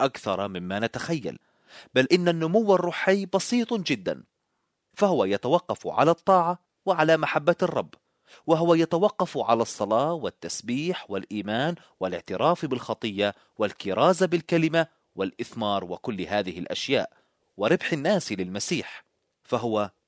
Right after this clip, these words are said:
بهذه البساطة. وهذا هو العنصر الموجود في حياتك والذي يعني النضج. وإن سارعنا إلى التركيز على هذه الأسس البسيطة، سرعان ما سنرى روح الله يغيرنا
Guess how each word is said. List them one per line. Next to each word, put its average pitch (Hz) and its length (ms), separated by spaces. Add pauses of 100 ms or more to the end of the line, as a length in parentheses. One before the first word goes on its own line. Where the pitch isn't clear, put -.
بهذه 110 560
البساطة. 82 540 (760)
وهذا 151 420
هو 131 500
العنصر 107 520
الموجود 101 680
في 107 180
حياتك 95 840 (140)
والذي 143 500
يعني 120 460 (180)
النضج. 113 600 (720)
وإن 143 260
سارعنا 98 680
إلى 92 140
التركيز 98 540
على 80 240
هذه 90 360
الأسس - 420
البسيطة، 101 640 (520)
سرعان 143 640
ما 170 200
سنرى 95 560
روح 139 300
الله 104 460
يغيرنا 107 1000